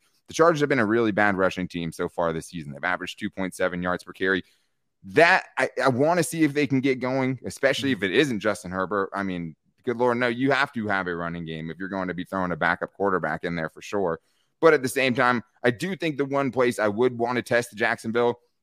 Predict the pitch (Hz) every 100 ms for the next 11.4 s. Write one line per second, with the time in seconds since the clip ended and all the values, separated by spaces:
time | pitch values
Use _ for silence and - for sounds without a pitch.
0 | _ 185 170 143 135 127 117 120 110 101
1 | - 98 92 - _ 110 127 123 110 113
2 | 110 98 107 98 98 98 98 95 90 95
3 | 92 90 82 78 82 78 71 73 73 73
4 | 78 76 85 87 98 117 120 120 110 -
5 | 135 117 131 120 110 104 90 143 180 127
6 | 139 - 151 139 147 139 127 127 131 135
7 | 135 - _ _ - 131 120 139 147 143
8 | 123 110 107 117 127 120 113 98 104 117
9 | 117 139 135 143 151 143 _ - 135 127
10 | 104 123 110 117 117 113 110 - - 98
11 | 107 139 131